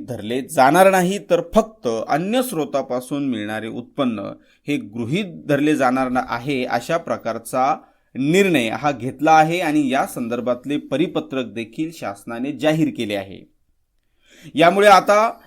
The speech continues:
यापुढे मागासवर्गीय अर्जदारास नॉन क्रिमिलियर प्रमाणपत्रासाठी आवश्यक असणारा उत्पन्नाचा दाखला देताना अर्जदाराच्या आई, वडील,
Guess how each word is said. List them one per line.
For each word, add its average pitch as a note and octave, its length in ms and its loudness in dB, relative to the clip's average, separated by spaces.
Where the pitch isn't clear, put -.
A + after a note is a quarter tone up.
यापुढे F3 600 6
मागासवर्गीय D#3 920 4
अर्जदारास A#2 840 2
नॉन C3+ 340 2
क्रिमिलियर B2 520 0
प्रमाणपत्रासाठी A2+ 1160 -6
आवश्यक F3+ 600 0
असणारा B2 440 -2
उत्पन्नाचा B2 720 -4
दाखला A2+ 420 -2
देताना B2 440 2
अर्जदाराच्या E3 760 4
आई, D3 520 0
वडील, C3 720 -2